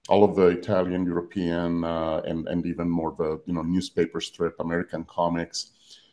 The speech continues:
had, uh, really beautiful art and, uh,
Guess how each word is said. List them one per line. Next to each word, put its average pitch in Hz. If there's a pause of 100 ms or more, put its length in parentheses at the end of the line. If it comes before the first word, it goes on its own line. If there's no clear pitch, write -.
(360)
had, 104
uh, 98
really 208 (240)
beautiful 120
art 104
and, 92
uh, 90